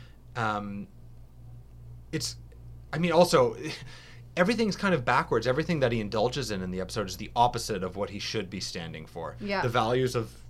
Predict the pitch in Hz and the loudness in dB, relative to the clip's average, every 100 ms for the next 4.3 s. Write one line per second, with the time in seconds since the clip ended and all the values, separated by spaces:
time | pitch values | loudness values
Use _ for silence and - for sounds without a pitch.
0 | - 107 101 101 101 107 101 - 95 - | -14 -8 -4 -4 -6 -6 -6 -6 -8 -8
1 | 92 113 110 92 - - - - - - | -8 -4 -6 -6 -10 -12 -18 -20 -18 -18
2 | - - - - - 135 139 135 131 95 | -18 -20 -20 -14 -2 0 2 2 0 0
3 | 101 110 117 104 90 87 101 110 98 104 | 0 -2 -2 -4 -4 -4 -4 -6 -6 -6
4 | - 92 87 | -6 -6 -8